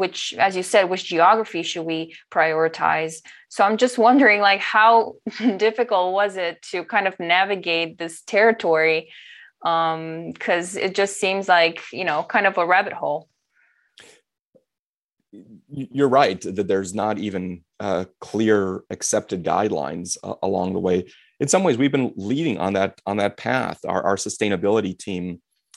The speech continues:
Speaker 2: uh, is composed of people with decades and decades of experience in this space,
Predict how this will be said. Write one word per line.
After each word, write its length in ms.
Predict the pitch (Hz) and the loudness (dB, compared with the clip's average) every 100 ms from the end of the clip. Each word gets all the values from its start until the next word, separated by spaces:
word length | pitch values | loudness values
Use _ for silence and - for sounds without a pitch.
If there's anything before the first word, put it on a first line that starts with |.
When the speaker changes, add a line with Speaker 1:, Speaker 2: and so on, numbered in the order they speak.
| _ _ 98 | _ _ -8
Speaker 2:
uh, 320 | 95 90 82 | -6 -6 -6
is 200 | - 92 | -6 -6
composed 400 | - 98 120 117 95 | -6 0 2 2 0
of 100 | - | -6
people 360 | 123 123 101 | -6 -2 -2
with 200 | 95 92 - _ _ _ _ _ _ _ _ - | -2 -6 -12 _ _ _ _ _ _ _ _ -4
decades 560 | 127 127 - 104 98 95 | 0 0 2 2 2 -2
and 140 | 90 | -4
decades 500 | 101 117 - 90 92 | -2 -2 0 -2 -2
of 200 | 95 90 - - | -4 -4 -12 -14
experience 720 | - - 107 101 85 85 - | -10 0 2 2 -2 -8 -10
in 80 | 92 | -8
this 180 | 87 - | -8 -8
space, 380 | - 87 87 | -6 -4 -4